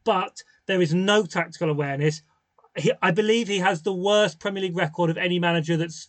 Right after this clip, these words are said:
done more than three hundred games in the Premier League. I could go on and on, but I, it's hard for me to sit here and say they're gonna go down because I can't be objective about it, 'cause I really don't want that to happen, because I don't think we'll come back. But we deserve to go down,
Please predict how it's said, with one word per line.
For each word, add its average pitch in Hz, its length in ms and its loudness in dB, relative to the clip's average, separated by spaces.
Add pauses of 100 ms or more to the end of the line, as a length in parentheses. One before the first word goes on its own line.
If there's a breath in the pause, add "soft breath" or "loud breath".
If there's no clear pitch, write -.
(100)
done 170 220 0
more 170 180 2
than 160 100 -2
three 160 220 -4
hundred 147 300 -4
games 156 320 2
in 135 80 -12
the 131 80 -14
Premier 127 260 -12
League. 143 340 -8 (760 loud breath)
I 240 120 2
could 269 160 0
go 240 180 4
on 220 100 4
and 190 100 -2
on, 151 300 0 (220)
but 196 380 -4 (840)
I, 202 200 2 (120)
it's 214 140 -4
hard 262 300 2
for 233 80 -2
me 233 80 2
to 220 100 -4
sit 208 160 0
here 185 140 0
and 180 100 -2
say 196 140 0
they're 180 100 0
gonna 180 160 0
go 175 140 2
down 170 380 2
because 165 160 0
I 170 40 0
can't 196 280 -2
be 170 80 2
objective 160 360 0
about 143 240 -2
it, 180 60 -2
'cause 151 120 -2
I 165 40 2
really 185 220 -2
don't 190 120 -2
want 170 140 0
that 165 120 -2
to 170 80 -6
happen, 151 400 -4
because 147 180 -4
I 156 40 2
don't 175 320 0
think 165 140 -6
we'll 151 80 -8
come 160 240 -6
back. 147 400 -4 (840 loud breath)
But 202 460 0 (480)
we 196 120 0
deserve 180 400 4
to 156 100 -8
go 143 160 -4
down, 143 460 -4